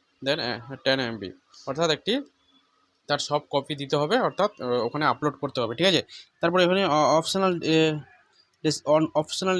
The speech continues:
ইনফরমেশনের মধ্যে রয়েছে নাম্বার এক, সাসপেক্টেড ওয়েবসাইট, ইউআরএল, সোশ্যাল মিডিয়া, হ্যান্ডেল, ওয়েবসাইটের অ্যাপ্লিকেশন, মানে কোথা থেকে আপনার টাকাটা কেটেছে সেখানে দিতে হবে। দুই নম্বর হচ্ছে সাসপেক্টেড ডিটেলস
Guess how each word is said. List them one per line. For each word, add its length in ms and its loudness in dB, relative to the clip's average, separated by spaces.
ইনফরমেশনের 400 -2
মধ্যে 160 0
রয়েছে 300 0
নাম্বার 240 0
এক, 140 4
সাসপেক্টেড 600 0
ওয়েবসাইট, 440 2
ইউআরএল, 300 2
সোশ্যাল 260 -4
মিডিয়া, 320 0
হ্যান্ডেল, 420 -2
ওয়েবসাইটের 440 -4
অ্যাপ্লিকেশন, 460 -4
মানে 120 -2
কোথা 220 2
থেকে 160 -2
আপনার 180 -2
টাকাটা 260 2
কেটেছে 300 -4
সেখানে 360 -6
দিতে 140 -6
হবে। 140 -2
দুই 100 -2
নম্বর 160 -2
হচ্ছে 160 -6
সাসপেক্টেড 680 -4
ডিটেলস 380 2